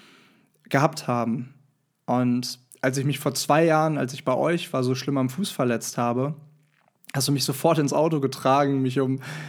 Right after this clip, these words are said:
einundzwanzig Uhr zu einem dir bekannten Arzt gefahren und dort wirklich Stunden mit mir gewartet, nur um mir den nächsten Tag Frühstück zu machen und mich mit Salben zu versorgen.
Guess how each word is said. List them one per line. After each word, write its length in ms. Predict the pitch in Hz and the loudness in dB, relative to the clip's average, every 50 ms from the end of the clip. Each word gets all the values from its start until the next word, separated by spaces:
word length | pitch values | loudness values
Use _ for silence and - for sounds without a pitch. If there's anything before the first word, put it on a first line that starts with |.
| - - - | -14 -8 -2
einundzwanzig 800 | 143 147 160 165 156 143 151 - 147 143 139 131 131 131 139 | 0 2 2 2 2 0 -2 0 0 0 0 0 -2 -4 -2
Uhr 160 | 143 147 147 | 0 0 0
zu 180 | 147 - - 131 | -2 -2 -2 0
einem 480 | 131 131 131 131 131 131 131 127 127 127 | 0 2 2 2 2 2 0 0 -2 0
dir 160 | - 147 143 | 0 0 0
bekannten 480 | 139 131 - - 151 156 160 - 135 | 0 0 2 2 2 2 2 0 -2
Arzt 460 | 127 123 127 143 156 170 - - - - | -2 0 0 0 -2 -2 -4 -6 -8 -8
gefahren 580 | 139 - - - 139 135 135 135 135 135 135 | -10 -10 -4 -2 0 0 2 0 0 -2 -2
und 320 | 135 127 123 127 127 123 127 - - - - - - - - _ - | -2 0 0 0 0 -2 -4 -12 -20 -20 -20 -20 -20 -20 -20 _ -2
dort 280 | - 135 135 131 131 - - 147 | 2 2 2 2 0 -8 -4 -2
wirklich 260 | 147 160 165 160 - | -2 0 0 -2 -2
Stunden 380 | - - 165 170 196 202 196 165 | 0 4 4 6 6 6 4 2
mit 160 | 151 147 151 | 0 0 0
mir 160 | 151 151 151 | 0 0 0
gewartet, 760 | 143 135 120 131 135 170 202 208 - - 120 117 113 - - | 0 0 2 2 2 2 0 -2 -2 -2 -4 -4 -4 -2 -2
nur 180 | 135 147 160 165 | 2 4 4 4
um 80 | 160 | 4
mir 260 | 156 151 151 147 143 | 4 4 4 4 4
den 140 | 135 135 131 | 2 2 0
nächsten 300 | 139 151 151 151 - 151 | 0 0 0 -2 -6 -6
Tag 220 | 127 - 143 123 - | -4 -2 -2 -2 -2
Frühstück 440 | - - - 165 151 - 147 - | -4 -2 -2 -2 0 -2 -4 -4
zu 140 | - - 143 | -4 -4 0
machen 340 | 131 135 139 139 139 143 135 | 2 2 2 2 0 -2 -2
und 100 | 131 127 | -2 -2
mich 200 | 123 131 127 - | -2 -4 -4 -4
mit 120 | 143 123 | -4 -2
Salben 360 | 117 131 131 143 156 143 139 131 | 2 4 4 4 4 2 0 -4
zu 120 | - - | -6 -10
versorgen. 640 | 127 - - 113 110 113 110 110 110 107 120 123 | -6 -4 -4 -2 -2 0 0 0 0 -2 -2 -6